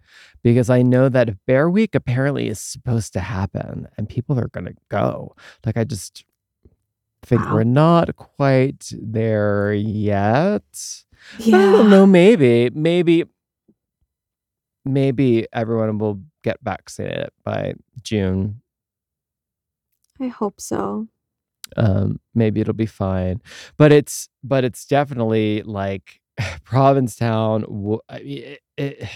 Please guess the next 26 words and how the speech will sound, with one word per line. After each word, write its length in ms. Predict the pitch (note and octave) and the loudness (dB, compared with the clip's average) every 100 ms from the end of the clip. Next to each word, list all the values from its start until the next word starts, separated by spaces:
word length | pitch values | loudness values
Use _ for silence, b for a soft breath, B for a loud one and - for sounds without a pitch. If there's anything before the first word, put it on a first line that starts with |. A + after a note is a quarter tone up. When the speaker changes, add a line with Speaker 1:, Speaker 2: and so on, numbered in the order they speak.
| B | B
Speaker 1:
I 100 | C3 | -8
can't 260 | B2 F3 F#3+ | -4 0 2
even 180 | E3 C3+ | 4 2
imagine 440 | A#2+ A#2 A#2 A#2 | 2 2 0 -2
what 120 | A2 | -4
would 100 | G#2+ | -6
have 80 | A2 | -8
happened 220 | A2 G#2+ | -6 -6
to 60 | A2 | -8
Provincetown 500 | A2 G2+ G#2 G#2+ G2+ | -6 -6 -8 -10 -10
if 100 | G#2 | -8
they 80 | G2+ | -6
would 140 | G#2 | -6
have 80 | G#2 | -4
gone 180 | G#2 G2 | -4 -4
on, 220 | G2+ - - | -6 -8 -6
on 200 | G#2 G#2+ | -4 -4
with 140 | G2+ | -4
those 160 | G#2 G#2 | -6 -4
theme 280 | B2 A#2 | 0 2
weeks 260 | A2+ G#2+ - | 2 -2 -2
last 320 | G2+ G2+ - | -4 -4 -2
year, 120 | A2 | 0
because 360 | G2+ G#2+ G#2+ A#2 | 0 -2 -6 -10
it's 200 | C3 - | -10 -6
literally 500 | D3 C#3 C#3 A#2 G#2 | -2 0 0 0 -4